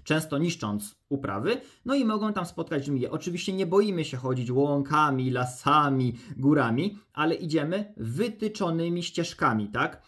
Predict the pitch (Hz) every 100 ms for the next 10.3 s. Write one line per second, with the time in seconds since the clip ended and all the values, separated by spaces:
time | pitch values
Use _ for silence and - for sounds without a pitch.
0 | _ _ 151 170 208 - _ - 147 175
1 | 160 160 180 165 139 135 131 127 113 113
2 | 151 165 165 165 170 165 - - 185 208
3 | - 117 127 143 156 160 - 107 107 113
4 | 107 107 127 165 - 185 - 113 110 104
5 | 117 135 131 - 127 131 135 135 117 110
6 | 165 175 - 113 131 135 143 139 139 185
7 | 190 143 165 185 180 190 175 180 - 170
8 | - - 185 185 185 180 170 - 151 139
9 | 127 127 135 135 143 120 113 110 113 104
10 | 101 120 180